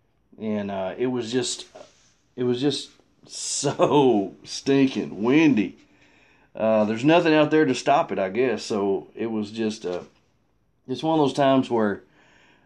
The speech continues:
you had to really concentrate and couldn't lose your, lose your focus on what you were doing. We were about to get to this one little town,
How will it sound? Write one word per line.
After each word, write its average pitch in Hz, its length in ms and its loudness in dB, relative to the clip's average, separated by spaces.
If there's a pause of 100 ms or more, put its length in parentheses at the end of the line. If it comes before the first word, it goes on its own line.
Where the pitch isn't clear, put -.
(320)
you 120 220 -2
had 135 160 4
to 120 60 0
really 120 260 4
concentrate 107 840 0
and 101 160 -4
couldn't 107 560 0 (260)
lose 117 560 -2
your, 104 440 -4 (580)
lose 117 320 -4
your 104 100 -4
focus 127 680 -2
on 104 200 -4
what 110 260 -4
you 107 80 -4
were 92 140 -8
doing. 95 400 -4 (880)
We 117 160 -6
were 110 160 0
about 143 440 2
to 160 60 -4
get 147 200 0
to 131 80 -10
this 127 240 -2
one 127 240 0
little 123 240 2
town, 123 560 0